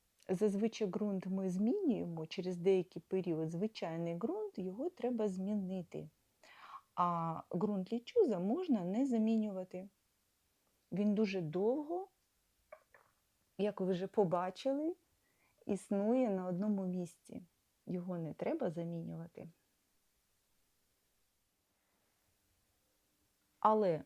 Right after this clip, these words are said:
все ж таки до недоліків цього ґрунту я віднесу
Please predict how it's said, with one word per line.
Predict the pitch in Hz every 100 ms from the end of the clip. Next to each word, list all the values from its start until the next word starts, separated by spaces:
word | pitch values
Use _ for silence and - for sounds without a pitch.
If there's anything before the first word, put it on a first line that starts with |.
| _
все | - 185
ж | -
таки | 180 - 170
до | 160 214
недоліків | 208 208 165 180 165 156 - 151 -
цього | - 165 170
ґрунту | 160 220 349 320 196
я | 185 190
віднесу | 185 170 180 - 165